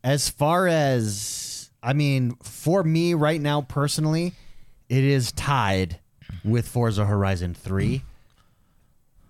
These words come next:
Uh, we'll see if it passes it long-term, longevity-wise, but it's, it's at least as good as Forza Horizon three, in my opinion.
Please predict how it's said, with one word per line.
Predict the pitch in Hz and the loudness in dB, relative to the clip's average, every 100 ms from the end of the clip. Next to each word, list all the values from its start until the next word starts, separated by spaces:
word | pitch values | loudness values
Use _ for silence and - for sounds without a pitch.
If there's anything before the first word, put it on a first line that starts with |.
| _ - - - - - - | _ -20 -20 -20 -20 -20 -6
Uh, | 113 131 139 | 0 2 4
we'll | 147 | 2
see | 131 156 | 2 0
if | 143 | 2
it | 131 - | 0 -2
passes | 123 139 - 139 | -2 0 0 0
it | 156 143 | 0 0
long-term, | 117 127 143 139 156 156 165 156 - | 0 0 0 0 0 0 -2 -6 -4
longevity-wise, | 113 117 107 120 135 135 131 135 143 139 | -2 0 0 0 2 2 2 2 0 -2
but | 113 104 113 | -4 -2 0
it's, | 120 123 - | 0 -2 -4
it's | 131 139 | -4 -2
at | 120 | -2
least | 127 127 127 | 0 0 -2
as | 107 | -2
good | 104 95 | 0 -2
as | 92 | -2
Forza | 104 95 87 | -2 -2 0
Horizon | 101 95 92 | -2 -2 -4
three, | 92 95 95 | -2 0 0
in | |
my | 92 90 | 0 -2
opinion. | 85 101 90 80 | -2 -4 -4 -8